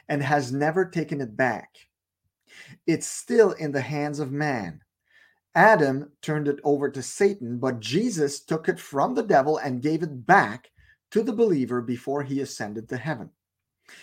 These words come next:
He said, 'All power is given unto me in heaven and in earth. Go ye, therefore,'" that's from Matthew twenty-eight, verses eighteen and nineteen.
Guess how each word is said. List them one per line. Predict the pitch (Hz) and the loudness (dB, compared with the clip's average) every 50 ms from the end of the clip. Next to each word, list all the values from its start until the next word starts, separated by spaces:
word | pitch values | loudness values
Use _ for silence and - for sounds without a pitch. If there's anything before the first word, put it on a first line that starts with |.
| - - - - _ | -20 -20 -20 -16 _
He | - 175 208 220 | 0 0 2 2
said, | 208 - - 139 127 127 127 - - _ | 0 -2 0 2 2 2 2 0 -4 _
'All | - 147 170 190 151 - | 0 2 2 2 2 0
power | - 165 165 135 117 104 98 95 - _ - | -2 0 0 2 0 0 -4 -8 -10 _ -6
is | 127 120 113 | -6 -4 -2
given | 127 139 131 135 | -2 -2 0 0
unto | 127 135 156 - 185 | -2 -4 -4 -4 -6
me | 165 139 117 113 - | -6 -4 -6 -8 -8
in | 110 123 | -8 -10
heaven | 120 - 127 135 131 147 147 | -8 -8 -6 -6 -4 -2 -2
and | 139 123 127 | -2 -2 -2
in | 139 143 - - | -4 -6 -6 -6
earth. | 156 135 113 - - - _ _ _ _ _ _ - - - - _ - 110 | -4 -4 -4 -6 -10 -16 _ _ _ _ _ _ -20 -20 -20 -20 _ -8 0
Go | 107 139 143 175 196 | 4 6 8 8 6
ye, | 208 170 151 135 117 90 - - _ _ | 4 4 2 0 0 -2 -4 -12 _ _
therefore,'" | - 98 90 127 127 127 127 - - 110 98 82 87 147 170 143 | -16 -4 0 2 4 4 2 0 -4 -6 -6 -6 -6 -8 -10 -10
that's | 104 104 101 - | -12 -12 -12 -12
from | - 107 107 107 | -12 -12 -10 -8
Matthew | 110 110 113 - 117 110 | -8 -8 -8 -8 -10 -10
twenty-eight, | - 127 120 117 107 98 101 120 - | -8 -8 -8 -6 -6 -6 -6 -6 -6
verses | 123 107 101 - 113 104 | -8 -8 -8 -8 -6 -6
eighteen | 107 107 104 - 120 117 | -6 -6 -6 -8 -8 -6
and | 117 120 | -6 -6
nineteen. | 120 110 107 104 - - 175 170 127 - | -6 -6 -8 -10 -10 -8 -6 -6 -6 -8